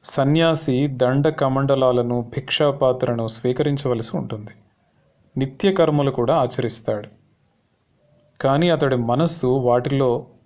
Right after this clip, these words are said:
లగ్నమై ఉండదు. "నేను చేస్తున్నాను" అనే తలంపు అతడిలో ఉండదు. కొందరు సన్యాసులు లోకులకు ఉదాహరణగా ఉండటం చూసి నిత్య కర్మలు కొన్ని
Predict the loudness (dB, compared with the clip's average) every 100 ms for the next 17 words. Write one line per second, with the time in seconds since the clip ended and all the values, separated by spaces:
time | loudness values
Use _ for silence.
0 | -6 -2 -2 0 0 2 0 -2 -2 -6
1 | -8 -14 _ _ _ _ _ _ -4 0
2 | 2 0 0 0 0 -4 0 2 2 0
3 | -2 -6 -20 _ _ _ _ _ _ -4
4 | -2 -2 0 0 2 0 -2 -2 -4 -10
5 | _ _ -6 -2 0 0 0 0 -2 -6
6 | -8 -18 _ _ _ _ _ _ _ _
7 | _ _ _ _ _ _ 0 2 4 2
8 | 2 2 4 2 0 -2 0 -2 -4 -16
9 | _ _ _ -2 2 2 2 2 2 2
10 | 2 4 4 4 2 2 2 2 0 0
11 | 0 -2 -4 -2 -2 -2 -6 -20 _ _
12 | _ _ _ _ -6 -4 -4 -2 0 2
13 | 2 2 2 0 -2 -4 -2 -6